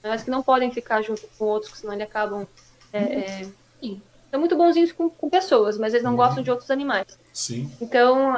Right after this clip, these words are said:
Speaker 1: é, a gente optou por deixar em hotel. Então, tem um custo, tem a ração, ca-, esse é um porte grande, então a ração também tem que ser uma ração um pouco mais forte. Depois a gente tem também um outro, não é, a gente chama de hotelzinho também, mas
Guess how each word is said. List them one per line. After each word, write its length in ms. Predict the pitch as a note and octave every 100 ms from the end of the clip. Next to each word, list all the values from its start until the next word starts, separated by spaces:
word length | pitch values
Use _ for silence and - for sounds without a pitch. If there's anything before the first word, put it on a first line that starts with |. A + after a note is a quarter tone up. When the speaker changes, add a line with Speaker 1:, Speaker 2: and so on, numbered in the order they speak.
| -
Speaker 1:
é, 300 | A#3 A3+ A#3
a 60 |
gente 180 | A#3 A#3+
optou 240 | B3+ - A#3+
por 120 | A3+
deixar 240 | B3 B3
em 80 | A#3+
hotel. 520 | C4 - A#3+ A#3+ E4+ - _ _ _ _ _ _ -
Então, 140 | A3+
tem 180 | B3 C4
um 60 |
custo, 520 | D4 E4 D#4+ C4+ - G3+
tem 120 | G3+
a 40 |
ração, 600 | G#3 A#3+ - B3+ C4 A3
ca-, 160 | G#3+ G#3+
esse 100 | G#3+
é 40 |
um 40 | A3+
porte 300 | A3+ A3+ C4
grande, 520 | B3 B3 B3 A3 G3
então 300 | G#3 A3 A3 _ _ _
a 60 | G#3+
ração 300 | A3 A#3 A3+
também 240 | A3+ A3
tem 120 | A3 G#3+
que 60 |
ser 100 | -
uma 120 | A3
ração 300 | A3 A3 A#3
um 40 | A3+
pouco 260 | A3+ A3 A3
mais 260 | A3 A3
forte. 600 | - B3 A#3+ G#3+ G#3+ - _ _ _ _ _ -
Depois 280 | A#3+ B3+
a 40 | B3+
gente 160 | C4+ -
tem 160 | C4+
também 400 | C4+ B3+ B3+ C4
um 80 | A#3+
outro, 560 | B3 C4+ C4+ B3 A3 G#3+ _ _ _
não 240 | A#3+ A#3+
é, 80 | C4+
a 240 | C4+ B3+ C4
gente 100 | D4
chama 220 | F4+ E4+
de 60 | D#4+
hotelzinho 500 | D#4 C4 B3+ B3+ A#3+
também, 220 | A#3+ B3+
mas 240 | B3 B3